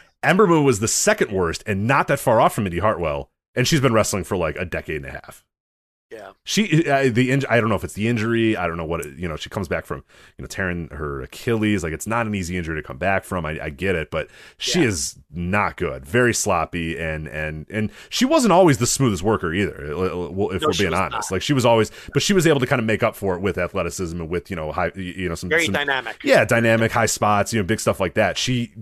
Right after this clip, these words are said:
Speaker 1: doesn't do that as much, so it, it, it looks even more, even worse. Uh, Candice fucked up a dive and landed on her face. Shotzi was Shotzi. It's just, it was so bad.
Speaker 2: Oh. Sounds like a hell of a
Speaker 1: <laughs>
Speaker 2: match.
Speaker 1: Yeah, so that's the build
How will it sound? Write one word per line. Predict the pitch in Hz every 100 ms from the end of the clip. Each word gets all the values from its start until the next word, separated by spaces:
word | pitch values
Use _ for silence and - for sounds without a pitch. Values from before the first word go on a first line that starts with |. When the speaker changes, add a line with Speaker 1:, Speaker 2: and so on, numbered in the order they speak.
| - _
Speaker 1:
doesn't | 131 135 123
do | 95 120
that | 139
as | 139 120
much, | 127 139
so | 110
it, | 90 98
it, | 87
it | 92 90
looks | 95 98 -
even | 87 85
more, | 87 87 90
even | 85 85
worse. | 85 87 73 - - _ - - _ _
Uh, | 85 85 80 - -
Candice | - 151 143 156 143 - -
fucked | - - 120 127
up | 113
a | 104
dive | 98 98 101 92
and | 92 90
landed | 98 92
on | 90
her | 90
face. | - - 101 95 95 - - - _ _ _
Shotzi | - 127 113 - 113
was | 98
Shotzi. | - - 98 92 - 104 95
It's | 87
just, | 107 -
it | 110
was | 90
so | - - - 90 76
bad. | 65 60 254
Speaker 2:
Oh. | 269 - _ _ _ _ -
Sounds | - 165 -
like | -
a |
hell | - 214 233
of | 175
a |
Speaker 1:
<laughs> | -
Speaker 2:
match. | 156 233
Speaker 1:
Yeah, | - 214 190
so | - 185 170
that's | 170 220
the | 220
build | 143 196 165 151